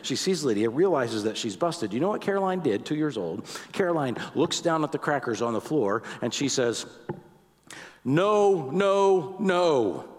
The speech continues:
And then she smiles back at Lydia, and then she just sits there and keeps eating more crackers. And she knew it was wrong, but she couldn't withstand the temptation.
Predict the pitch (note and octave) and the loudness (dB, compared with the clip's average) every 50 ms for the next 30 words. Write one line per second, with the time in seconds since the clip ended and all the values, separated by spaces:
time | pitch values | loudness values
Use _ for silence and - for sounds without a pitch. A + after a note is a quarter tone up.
0 | - - - - - - - F2 F#2 G2+ - - B2 - - - A2+ G#2 G#2+ A2 | -20 -20 -20 -20 -20 -16 -12 -8 -8 -8 -6 -6 -6 -4 -2 -2 0 0 0 0
1 | A#2 G2+ A#2+ A#2+ A#2+ - C3+ A#2 A2+ A#2+ B2+ C#3+ E3 E3+ D#3+ D3 - - - - | 0 0 0 0 0 -2 -2 0 2 2 4 4 4 4 2 0 -4 -10 -10 -8
2 | - G2 A2 A#2+ A#2 - - A#2+ A2+ B2+ B2 - - F3+ E3+ - - B2 A#2 A#2+ | -4 -2 -2 -2 -2 -2 -4 -2 -2 -2 0 0 0 0 0 0 0 0 0 0
3 | B2+ A2 G2 G2+ - A2+ G#2+ - - - A2 A2 A2+ B2 A#2 B2 B2+ C3 B2+ B2 | 0 -2 -6 -2 -2 -2 -2 -2 -2 -2 0 0 0 0 0 2 2 0 0 0
4 | - D#3+ D#3+ D3+ - - F#2+ - - - - - - B3+ A3 - - - F4 E4 | 0 -2 -2 -2 -4 -6 -8 -8 -10 -12 -10 -4 -4 -2 -2 -2 0 2 2 2
5 | E4+ F4+ F4+ F4 F4+ F4+ F4 F4 E4+ D#4+ C#4 C#4+ C#4 C4 A#3 B3 B3 A#3 A#3 A3+ | 4 2 2 2 4 4 4 4 4 2 0 -2 -2 -2 -2 -2 -2 -2 -2 -2
6 | G3+ D#3 A#2+ - - - - G3 F#3 - - - - A#3+ B3 A#3 - - A#3 A#3 | -2 -4 -4 -6 -10 -10 -8 -8 -6 -4 -4 -6 -6 -6 -8 -8 -6 -2 0 0
7 | A#3 A#3 A#3 - G3+ G#3+ G#3 G#3+ - - - E3+ C#3+ C3+ C3+ C#3+ D#3+ F3 E3+ D#3 | 0 0 -2 0 -2 -2 -2 -2 -6 -8 -6 -6 -4 -4 -2 -2 -2 -2 -2 -4
8 | - - - - - - D3 F3 F3 - - G3 F#3 - - - - A3 A#3 A3 | -6 -12 -16 -16 -6 -4 -4 -4 -2 -2 -4 -4 -4 -6 -10 -6 -4 -4 -4 -4
9 | - - - A2+ E2 D2+ | -4 -6 -8 -8 -8 -10